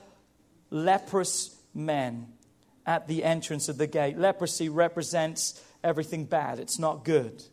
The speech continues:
It's the worst of the worst. People who were excommunicated. They were outsiders.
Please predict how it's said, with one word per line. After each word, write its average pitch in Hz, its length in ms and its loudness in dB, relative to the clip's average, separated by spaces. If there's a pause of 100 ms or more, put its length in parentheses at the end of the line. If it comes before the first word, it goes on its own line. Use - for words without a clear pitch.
(360)
It's 190 160 -2
the 175 120 4
worst 175 420 4
of 165 80 -4
the 170 100 2
worst. 160 400 4
People 190 320 -2
who 170 160 2
were 160 100 6
excommunicated. 160 1160 -2
They 160 120 2
were 156 140 4
outsiders. 170 760 0